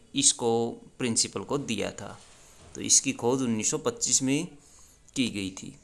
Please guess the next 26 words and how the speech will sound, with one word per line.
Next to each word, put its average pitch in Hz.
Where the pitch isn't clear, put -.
The 143
Pauli 175
exclusion 202
principle 185
states 165
that 160
no 165
two 180
electrons 165
in 165
an 151
atom 151
can 151
have 131
the 156
same 160
set 120
of 139
four 160
quantum 120
numbers 110
N, 175
L, 131
M 117
और 98
S। -